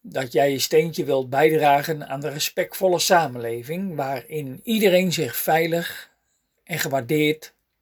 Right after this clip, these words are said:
en geaccepteerd voelt. Dat kunnen we alleen maar bereiken als we samen de schouders eronder zetten.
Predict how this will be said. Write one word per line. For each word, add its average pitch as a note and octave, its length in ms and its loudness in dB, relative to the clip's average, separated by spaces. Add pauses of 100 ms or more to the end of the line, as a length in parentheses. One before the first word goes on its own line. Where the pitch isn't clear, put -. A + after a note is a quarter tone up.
(160)
en D3+ 120 -10
geaccepteerd - 840 -6
voelt. - 420 -14 (1700)
Dat G#3+ 300 4
kunnen E3+ 280 0
we C3 180 -2
alleen E3 380 2
maar C#3+ 120 2
bereiken D#3 680 -4 (580)
als - 200 -6
we B2 120 -6
samen E3+ 500 2
de C3 80 -8
schouders D3 480 0
eronder A#2+ 420 -8
zetten. A#2+ 520 -10